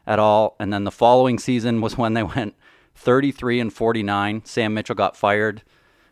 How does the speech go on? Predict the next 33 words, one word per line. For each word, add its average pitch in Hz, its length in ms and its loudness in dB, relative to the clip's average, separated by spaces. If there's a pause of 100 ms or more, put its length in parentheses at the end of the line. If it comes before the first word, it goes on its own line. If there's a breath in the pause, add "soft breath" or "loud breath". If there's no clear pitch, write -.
(140 soft breath)
uh, 101 200 2
midway 104 460 -4
through 104 420 -4
the 92 160 -4
season 123 460 -4
that 120 220 -4
time, 113 420 -4 (300)
uh, 98 180 0
that 101 180 -2
season. 117 460 -4 (380)
And 104 180 -2
then, 104 140 -2
you 101 80 -4
know, 95 180 -2
they 95 140 -4
trade, 104 440 -4 (300 soft breath)
before 139 260 2
that 131 160 4
season, 117 180 -2
they 110 100 -2
trade 113 200 -2
for 147 80 -4
T - 180 -8
J 120 180 0
Ford, 110 340 0
Rasho 107 320 0
Nesterovic, 107 1000 -2 (420 soft breath)
and 101 160 -4
then 98 340 -4
mid-season 107 680 -6
they 95 120 -4
get, 98 420 -6
uh, 87 760 -2